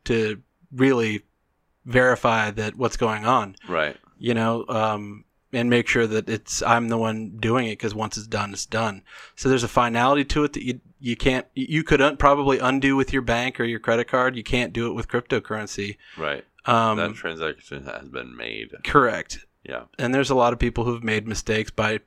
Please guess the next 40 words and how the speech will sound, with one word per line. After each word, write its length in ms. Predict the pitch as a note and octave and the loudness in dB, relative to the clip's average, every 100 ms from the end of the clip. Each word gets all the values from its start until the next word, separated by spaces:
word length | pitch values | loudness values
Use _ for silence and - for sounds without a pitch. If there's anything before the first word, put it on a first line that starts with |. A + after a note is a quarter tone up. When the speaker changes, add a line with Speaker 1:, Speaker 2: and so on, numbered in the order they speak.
| _ | _
Speaker 1:
you 140 | - A2 | -10 -8
know, 220 | G#2 G#2+ A2 - | -8 -10 -14 -10
not 480 | C3+ A#2+ A#2 A2+ A2 | -8 -4 0 0 2
putting 180 | A2+ A2 | 0 -2
in 60 | |
the 80 | A2 | 0
right 200 | C3+ G#2+ | 2 2
decimal 340 | A#2+ G#2+ C3 | 0 0 -2
place 340 | G#2 A#2 A2 - | 0 0 0 -2
and, 220 | G#2+ A#2 - - - _ - | -6 -12 -18 -20 -20 _ -14
you 140 | G#2+ | -12
know, 160 | G#2 - - - | -12 -14 -20 -4
buying 440 | B2 A2+ A2+ A2 | 2 2 2 -4
Bitcoin 380 | - G#2 - G#2+ | -4 -4 -4 -4
for 100 | G#2+ | -4
thirty 240 | - G#2+ G#2 | -2 -2 0
thousand 320 | A2 G2+ G#2 | -2 -2 -4
dollars 320 | G#2 G#2 G2 | -4 -4 -6
instead 280 | G2+ - G#2 | -8 -6 -6
of 100 | G2+ | -4
three. 400 | C3 A2+ A2 - - - _ _ _ _ _ | -2 -2 -2 -6 -12 -20 _ _ _ _ _
Um, 380 | A#2+ A#2 A2 G#2+ | 0 2 2 2
Speaker 2:
Right. 260 | F2 D#2 - - | 2 2 0 0
Speaker 1:
just 220 | C3+ - | 0 2
'cause 200 | A#2+ G#2+ | 0 0
it 80 | G#2+ | 0
was, 400 | G#2+ G#2 - - - | -2 -6 -8 -10 -12
they 320 | B2+ G#2 A2+ | -10 -4 -2
were, 200 | G#2+ G#2+ - | -2 -4 -10
they 260 | C3+ B2 A2+ | -6 0 0
weren't 240 | A2 A2+ G#2 | 2 0 2
paying 180 | A2+ | 2
attention. 440 | A2 C3+ D3 G#2+ - _ _ | 2 2 2 -4 -8 _ _
Speaker 2:
Right. 280 | - D#2+ D#2+ - - - | 2 2 2 -4 -20 -18
Speaker 1:
But, 200 | B2 B2+ | 4 6
uh, 100 | B2+ | 6
that's 300 | A#2 C3 C3+ | 4 4 4
where 100 | D3+ | 4
you 140 | C#3+ C3+ | 4 6
learn. 280 | C#3+ A2 | 4 2